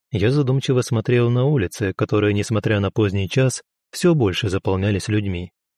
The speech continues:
"Сюда часто прибывают, м, гости?" "Довольно часто", кивнул Андрей. "Работы всем хватает.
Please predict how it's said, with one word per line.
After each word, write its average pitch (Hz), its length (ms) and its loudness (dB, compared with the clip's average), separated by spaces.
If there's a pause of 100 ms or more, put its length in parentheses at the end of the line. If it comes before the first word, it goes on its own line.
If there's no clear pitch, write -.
(260)
"Сюда 120 380 2
часто 175 460 0
прибывают, 120 720 2
м, 110 520 -2 (420)
гости?" 104 580 -2 (800)
"Довольно 104 560 2
часто", 127 480 0 (340)
кивнул 95 380 0
Андрей. 92 400 0 (480)
"Работы 185 480 4
всем 185 300 0
хватает. 95 580 0